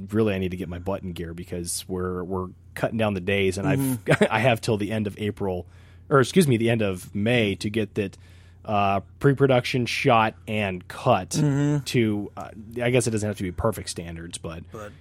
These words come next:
Speaker 1: at least once I get it shot, if I can get something cut, I can turn
Speaker 2: Yeah.
Speaker 1: that in, and I'll take a C minus and
Speaker 2: <laughs> Take a C minus.
Speaker 1: That'll,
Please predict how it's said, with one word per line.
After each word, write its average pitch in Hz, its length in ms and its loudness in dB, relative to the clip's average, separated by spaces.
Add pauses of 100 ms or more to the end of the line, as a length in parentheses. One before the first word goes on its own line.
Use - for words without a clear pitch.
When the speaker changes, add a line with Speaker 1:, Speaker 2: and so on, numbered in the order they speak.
(160)
Speaker 1:
at 139 120 4
least 151 180 6
once 139 160 6
I 131 80 6
get 120 160 4
it 98 100 -4
shot, 98 480 2
if 98 120 -6
I 101 80 -2
can 101 120 -6
get 95 140 -4
something 92 360 -6
cut, 92 340 -4
I 90 80 -6
can 92 140 -10
turn 98 180 -6
Speaker 2:
Yeah. 95 60 -4
Speaker 1:
that 90 220 -6
in, 90 160 -6
and 85 200 -12 (160)
I'll 101 120 -4
take 95 200 -6
a 90 40 -10
C 90 300 -4
minus 82 460 -12
and 80 180 -14 (580)
Speaker 2:
<laughs> - 280 -14 (120)
Take 285 180 4
a 226 140 6
C 196 320 0
minus. 143 320 -2
Speaker 1:
That'll, 123 280 6